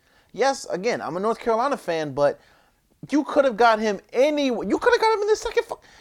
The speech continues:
you could have got him in the second round. And you, you re-,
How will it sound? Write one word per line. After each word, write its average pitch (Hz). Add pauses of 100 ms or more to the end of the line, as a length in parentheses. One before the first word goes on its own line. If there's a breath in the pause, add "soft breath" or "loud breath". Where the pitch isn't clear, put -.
you 208
could 233
have 202
got 185
him 160
in 135
the 117
second 123
round. 107 (680)
And 135
you, 185
you 196
re-, 147